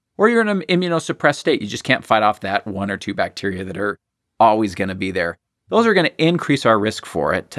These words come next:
uh, as we move forward. Now, this can come from a lot of different things. So as we look at the microbiology of what gets up in and causes this infection of the prostate,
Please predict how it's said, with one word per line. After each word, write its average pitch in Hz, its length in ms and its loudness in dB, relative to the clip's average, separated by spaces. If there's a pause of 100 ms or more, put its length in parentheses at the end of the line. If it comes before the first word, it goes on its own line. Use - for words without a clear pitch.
uh, 90 300 2
as 95 200 -2
we 90 120 -4
move 90 200 -4
forward. 85 520 -2 (680)
Now, 180 160 4
this 214 300 -4
can 294 180 2
come 170 240 2
from 147 180 0
a 135 60 4
lot 120 320 4
of 117 80 -2
different 113 320 -4
things. - 540 -6 (180)
So 127 220 -4
as 110 100 -6
we 123 140 0
look 180 320 0
at 202 100 -4
the 123 80 0
microbiology 98 1120 0 (140)
of 92 240 -6 (160)
what 104 680 -2
gets - 540 0 (140)
up 101 320 4
in 98 240 0
and 92 100 -6
causes 87 380 -2
this 87 180 -10
infection 87 380 -6
of 85 40 -8
the 82 60 -8
prostate, - 540 -8